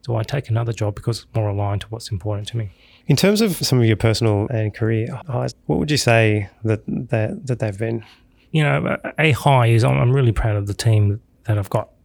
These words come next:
Speaker 1: And to see their growth, w-, one thing we try to focus on is their professional development, and just to see how someone has grown in their role and taken on different opportunities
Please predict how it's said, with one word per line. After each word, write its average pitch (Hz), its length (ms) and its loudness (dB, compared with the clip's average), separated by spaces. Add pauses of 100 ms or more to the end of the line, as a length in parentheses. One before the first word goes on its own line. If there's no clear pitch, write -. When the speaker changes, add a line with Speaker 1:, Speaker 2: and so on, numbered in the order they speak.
(140)
Speaker 1:
And 143 260 2
to 113 80 0
see 123 280 2
their 110 200 4
growth, 98 500 -2 (360)
w-, 185 180 -6
one 110 240 0
thing 113 220 0
we 107 280 0
try 113 200 -6
to 107 40 -4
focus 107 460 -4
on 113 160 2
is 104 160 -2 (160)
their 117 180 0
professional 107 520 -2
development, 107 560 -4
and 113 140 -2
just - 200 -6
to 120 80 -4
see 113 420 -2 (120)
how 110 560 0 (200)
someone 107 680 2 (100)
has - 720 -2 (140)
grown 110 300 4
in 107 100 6
their 101 140 2
role 104 360 2
and 98 120 2
taken 104 340 -2
on 101 260 0
different - 340 -4
opportunities 104 1000 -2